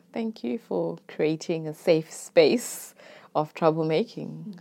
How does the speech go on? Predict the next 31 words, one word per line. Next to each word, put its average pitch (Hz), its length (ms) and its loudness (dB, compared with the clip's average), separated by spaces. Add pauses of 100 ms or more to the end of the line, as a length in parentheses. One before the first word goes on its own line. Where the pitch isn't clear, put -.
I - 60 -12
think 165 360 -8
it's - 200 -12
important 151 580 -4
for - 160 -10
us 139 120 -12
to - 100 -10
be 139 180 -6
able 127 400 -6
to 131 400 -6 (140)
share 151 320 -6
these 143 260 -8
stories 131 640 -8
and 131 340 -10 (460)
let 147 220 -4
people 151 320 -8
know 127 240 -6
that - 420 -10 (720)
it's - 180 -14
possible. - 640 -14 (300)
Possibilities 135 1040 -10
are 117 140 -10
endless - 500 -12
in 131 140 -14
life, - 240 -16 (1700)
even 160 240 0
if 143 160 -8
you're 135 120 -2
a 131 40 -6
troublemaker. 131 640 -12 (480)
<laughs> 240 880 10